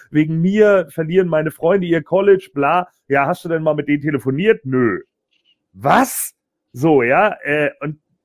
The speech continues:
in dem Moment hat Strange natürlich, klar, kann man jetzt sagen, und da gebe ich dir schon recht, das hätte er alles vorher erfragen sollen, vollkommen klar. Aber er geht ja eben davon aus, dass Spider-Man schon so weit ist, dass er halt einfach genau dieses,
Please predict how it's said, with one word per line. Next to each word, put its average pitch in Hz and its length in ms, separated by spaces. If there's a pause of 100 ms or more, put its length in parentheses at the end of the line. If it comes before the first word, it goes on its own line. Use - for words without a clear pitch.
in 147 140
dem 226 200
Moment 156 420
hat 151 240
Strange 196 520
natürlich, 165 520 (220)
klar, 156 400
kann 143 180
man 139 100
jetzt 120 160
sagen, 151 240
und 127 120
da 160 80
gebe 147 200
ich - 80
dir 139 120
schon 120 220
recht, 175 280 (200)
das 127 180
hätte 151 180
er 127 140
alles 131 220
vorher 135 300
erfragen 87 540
sollen, 82 340
vollkommen 127 380
klar. 123 320 (280)
Aber 151 480
er 139 120
geht 165 320
ja 139 160
eben 131 240
davon 127 400
aus, 147 380
dass 135 280
Spider-Man 143 640 (180)
schon 170 320
so 139 240
weit 135 240
ist, - 380 (140)
dass 151 200
er 131 160
halt 120 240
einfach 120 360
genau 131 360
dieses, 131 480